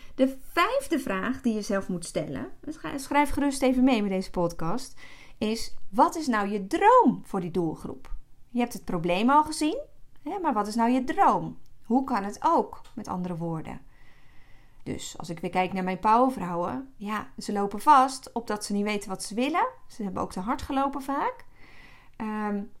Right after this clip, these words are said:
maar wat ik voor mogelijk zie, dat is de droom die ik heb voor al die powervrouwen, is dat ze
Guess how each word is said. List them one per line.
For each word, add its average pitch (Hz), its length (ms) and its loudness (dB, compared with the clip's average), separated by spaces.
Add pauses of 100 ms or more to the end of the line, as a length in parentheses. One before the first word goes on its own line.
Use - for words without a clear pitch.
(120)
maar 214 160 0
wat 254 160 4
ik 285 120 -4
voor 254 160 2
mogelijk 302 480 4
zie, 180 500 -4 (340)
dat 226 180 -6
is 196 100 -10
de 180 120 -6
droom 311 300 0
die 415 120 0
ik 392 60 -10
heb 392 120 -4
voor - 160 -6
al 415 200 6
die 381 120 0
powervrouwen, 269 800 2
is 370 300 -8
dat 339 260 2
ze 208 380 -2